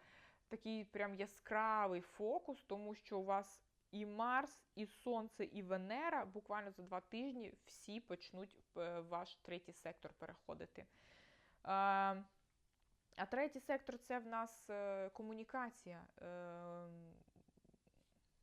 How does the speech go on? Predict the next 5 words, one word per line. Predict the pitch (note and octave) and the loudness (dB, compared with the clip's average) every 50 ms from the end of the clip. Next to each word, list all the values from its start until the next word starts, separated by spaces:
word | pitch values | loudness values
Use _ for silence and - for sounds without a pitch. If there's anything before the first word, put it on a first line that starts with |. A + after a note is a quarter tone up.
| - - - | -20 -20 -10
сектор, | - A3 G3 - - - - - | -6 -4 -4 -4 -6 -14 -16 -12
сектор | - - G#3 - - G3+ | -12 -12 -10 -10 -12 -14
комунікацій, | - - F#3+ F#3 F3+ F3+ F#3 - - A#3 C4 D4 D4 - - - C#4 C#4 C#4+ C#4+ - - - - - - - | -14 -14 -14 -12 -12 -14 -8 -4 -2 0 0 -2 -4 -8 -6 -4 -4 -4 -4 -6 -12 -20 -20 -20 -20 -12 -8
найближчого | F#3 F#3+ F3+ F#3 G3 G3 F#3 - - F#3 F3+ F#3 | -8 -8 -8 -8 -10 -10 -12 -12 -14 -12 -8 -8
оточення, | F3+ F#3 - _ B3 B3 C#4 D4 D4 C#4+ - D4+ D4 C#4 C#4 C#4 C#4 C#4 C#4+ | -8 -8 -6 _ 0 0 0 0 -2 -4 -8 -6 -6 -4 -4 -4 -4 -4 -6